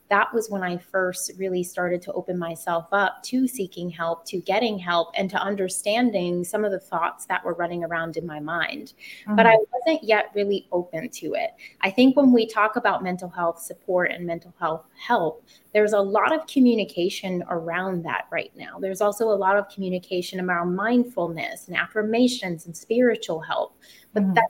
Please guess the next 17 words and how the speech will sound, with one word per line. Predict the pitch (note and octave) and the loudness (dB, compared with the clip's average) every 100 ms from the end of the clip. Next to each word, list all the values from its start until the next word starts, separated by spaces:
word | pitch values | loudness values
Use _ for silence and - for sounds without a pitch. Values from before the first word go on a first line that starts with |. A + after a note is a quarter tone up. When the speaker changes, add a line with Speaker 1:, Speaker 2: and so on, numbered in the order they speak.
| - | 0
Speaker 1:
didn't | - D#4 B3+ | 0 2 4
really | B3+ C4 B3 | 2 4 2
truly | - A#3 A3 - | -2 -2 -2 -2
exist | F3 F3 A3 C4+ - - | -8 -2 2 2 0 -4
then. | - - | -4 0
We're | F#3 | 0
also | - G#3+ B3 B3 | 2 0 0 0
talking | B3 G#3+ A3 G#3+ | 0 -2 -2 -2
about | G3 - | -4 0
things | G3+ F3+ | 0 2
like | G3 | -2
Speaker 2:
Right. | - - | -2 -6
Speaker 1:
imposter | _ A#3 B3+ - G3 | _ -2 -2 0 -2
syndrome | F#3+ F3 E3+ E3 D#3 | 0 -4 -4 -4 -4
and | D#3+ | -6
toxic | D#3+ F3 E3+ - A3 | -4 -4 -4 -4 -2
workplaces. | A#3 A#3+ - - E3 - D3+ D3+ | 0 0 -2 -4 -4 -2 0 0